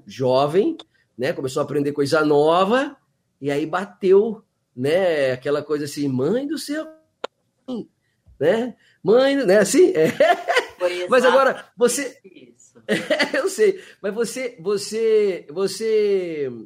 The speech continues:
Speaker 1: é... tem isso na internet? Tipo, você vê muitas coisas,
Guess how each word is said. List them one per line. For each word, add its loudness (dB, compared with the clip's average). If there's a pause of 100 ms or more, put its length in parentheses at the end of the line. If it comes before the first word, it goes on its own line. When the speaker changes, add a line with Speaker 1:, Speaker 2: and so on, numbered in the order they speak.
(140)
Speaker 1:
é... -6 (920)
tem -4
isso -6
na -2
internet? -6 (400)
Tipo, -14
você -2
vê 2 (260)
muitas -6
coisas, -8